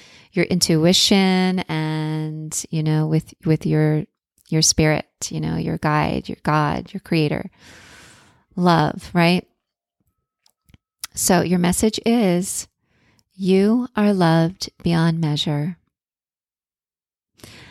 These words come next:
"Today I sit in silence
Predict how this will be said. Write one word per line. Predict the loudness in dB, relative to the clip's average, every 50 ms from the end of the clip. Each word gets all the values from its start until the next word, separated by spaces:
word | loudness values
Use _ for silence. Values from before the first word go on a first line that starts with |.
| -20 -20 _ _ _ _ _ _
"Today | 0 2 4 4 4 4 4 2 2 0 0
I | 0 0
sit | 0 0 0 -2 -2
in | -2 -2
silence | -2 0 0 0 0 0 -2 -4 -4 -6 -8 -10 -10 -10